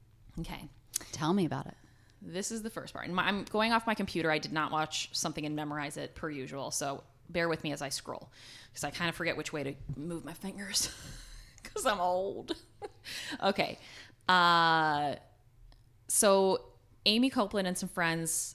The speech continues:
Speaker 1: uh, they, Amy had just finished work at a restaurant and met some friends, and they went to the, to,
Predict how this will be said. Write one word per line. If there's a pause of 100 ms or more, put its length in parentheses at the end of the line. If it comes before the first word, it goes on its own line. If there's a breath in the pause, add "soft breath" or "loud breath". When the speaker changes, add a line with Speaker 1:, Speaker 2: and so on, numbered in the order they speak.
Speaker 1:
uh, (120)
they, (200)
Amy
had
just
finished
work
at
a
restaurant (500 loud breath)
and
met
some
friends,
and
they
went
to
the, (140)
to,